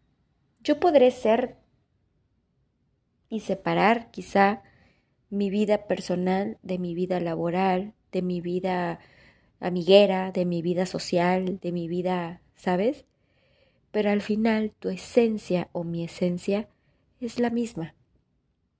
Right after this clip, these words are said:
Y estoy totalmente agradecida de que algún día voy a lograr todos mis sueños.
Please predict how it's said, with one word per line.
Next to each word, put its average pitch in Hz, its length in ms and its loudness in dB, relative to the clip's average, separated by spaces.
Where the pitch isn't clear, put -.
Y 214 120 4
estoy 233 320 2
totalmente 226 680 2
agradecida 196 920 0
de 196 260 0
que 185 380 -4
algún 220 320 -2
día 247 260 0
voy 185 180 -2
a 190 80 -2
lograr 180 460 -4
todos 285 360 -2
mis 170 140 -4
sueños. 165 480 -8